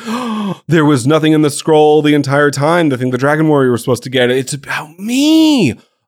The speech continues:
Oh, in my development sort of makes me the Dragon Warrior. Oh, <laughs> and so, uh, yeah, the first one I think went a little too fast, but it was good, right? Like, it wasn't a bad movie.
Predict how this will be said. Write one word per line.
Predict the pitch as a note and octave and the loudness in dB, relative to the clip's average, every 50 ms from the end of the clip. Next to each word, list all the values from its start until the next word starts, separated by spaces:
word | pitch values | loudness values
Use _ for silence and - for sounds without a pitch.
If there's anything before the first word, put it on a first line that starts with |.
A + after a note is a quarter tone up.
| _ | _
Oh, | D3+ E3+ F#3+ F3 G#3+ G3+ F#3+ | -6 -4 -2 0 2 2 2
in | E3 D#3+ D#3 | 2 2 0
my | D3+ D3+ D#3 E3 F3 F#3+ G#3+ A3+ A#3 A#3 | -2 -4 -2 -2 -2 0 0 0 -2 0
development | F#3 G3 E3+ D#3 E3 D3 C#3 C3 G#2+ B2 A#2+ A2 - - _ _ - | 0 -2 0 0 2 2 2 2 0 -2 -4 -8 -10 -14 _ _ -6
sort | - E3 D#3+ C#3+ | -2 0 0 2
of | C3 | 2
makes | C3+ D3 D3 C#3+ - - | 2 0 0 -2 -4 -6
me | C3 C3+ C#3+ E3 F#3 G3+ G3+ G3 | -4 -2 0 0 0 0 0 -2
the | E3 D3 | -2 -4
Dragon | B2+ - D#3 D#3+ - - _ - A#2 D#3+ F3 F3+ F#3 F#3 E3 E3 D#3+ D#3 D3+ C#3+ | -4 -6 -6 -6 -8 -8 _ -14 -12 -10 -8 -8 -8 -6 -4 -4 -4 -2 -2 -4
Warrior. | C3+ C3 B2 A#2+ A2+ A2 A2 G#2 G2+ G2+ G2 F#2+ F#2 F2+ F#2 F#2 F2+ - - _ _ _ _ _ _ _ - | -4 -4 -4 -2 -2 -2 -2 -2 -4 -4 -4 -4 -4 -6 -6 -6 -8 -10 -14 _ _ _ _ _ _ _ -12
Oh, | C#3 C3+ C#3 C#3+ - - D3 D3 C#3+ C#3+ C#3+ - - C#3 - - B2+ B2 A#2 A#2 B2 C3 C3+ F3 - - - - | -8 -6 -4 -2 -2 -2 0 0 0 0 0 0 0 0 -2 -2 -2 -4 -4 -4 -4 -4 -4 -4 -4 -6 -10 -16
<laughs> | _ _ - | _ _ -8
and | D3+ C#3+ D3 D3 C#3+ C#3 C#3 C#3 - - _ _ _ _ | -4 -2 0 0 0 0 0 -2 -4 -10 _ _ _ _
so, | - - - - - - - - - - - A2 F#2+ F2+ F2 F2 F2 F2 - - - - - - _ - | -14 -12 -10 -10 -8 -8 -8 -10 -8 -6 -4 -4 -4 -4 -4 -8 -10 -12 -16 -20 -20 -20 -20 -20 _ -6
uh, | A#2 A#2 A#2+ B2 B2 A#2+ B2+ B2+ - F2 E2+ - - | -4 -2 -2 0 0 -2 -2 -4 -6 -10 -16 -14 -8
yeah, | F#3 G#3+ G#3 - - - _ - | -4 -4 -4 -4 -6 -10 _ -6
the | F3 | -6
first | - - A3 A#3 A#3 - | -2 0 0 0 2 0
one | A3+ A3 A3+ | 0 0 0
I | G3+ F3 | 0 0
think | D#3 G3 F3+ C#3+ | 0 -2 -2 0
went | D3+ D#3+ D#3+ | 0 0 2
a | D#3 | 2
little | D3+ D#3 D#3+ D3+ | 2 2 2 2
too | C3 D3 C3+ | 0 -2 -2
fast, | - B2 E2 B1 - - - - _ _ _ _ _ _ - - | -2 -4 -4 -4 -8 -14 -16 -18 _ _ _ _ _ _ -8 -4
but | C#3 D3 | 0 0
it | D#3+ F3+ | 2 2
was | G3 F#3 D#3+ | 2 0 0
good, | C#3+ A#3+ C4+ G#3 A#2 F#2 F2+ F#2 F2+ - | 0 0 0 2 0 -2 -4 -10 -8 -4
right? | C#3+ D3+ D#3 D#3+ D#3 | -2 0 0 0 0
Like, | D3+ C3 - - | 0 -2 -2 -2
it | C#3+ C#3+ C3+ C#3+ | -4 -4 -2 -2
wasn't | E3 F3+ E3+ G3 G#3 F3+ | -2 -2 0 0 -2 -2
a | |
bad | C3 C#3 B2+ B2 A#2+ A#2 | 0 0 0 0 0 0
movie. | A2 A2 G2 E2 D2+ - | 0 -2 -2 -4 -8 -14